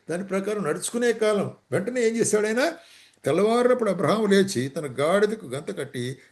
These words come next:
తన పనివారిలో ఇద్దరిని తన కుమారుని ఇస్సాకును వెంట పెట్టుకుని దహన బలి కొరకై కట్టెలను చీల్చి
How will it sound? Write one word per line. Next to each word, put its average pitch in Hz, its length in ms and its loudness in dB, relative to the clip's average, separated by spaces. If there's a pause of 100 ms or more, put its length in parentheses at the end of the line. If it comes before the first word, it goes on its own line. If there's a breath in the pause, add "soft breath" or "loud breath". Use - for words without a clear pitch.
తన 165 80 -4
పనివారిలో 214 580 2
ఇద్దరిని 185 300 -2
తన 160 180 -6
కుమారుని 175 560 -2 (360 soft breath)
ఇస్సాకును 214 480 0
వెంట 160 260 -2
పెట్టుకుని 143 380 -4
దహన 131 260 -2
బలి 202 180 2
కొరకై 208 380 2 (460 loud breath)
కట్టెలను 190 380 -2
చీల్చి 131 800 -4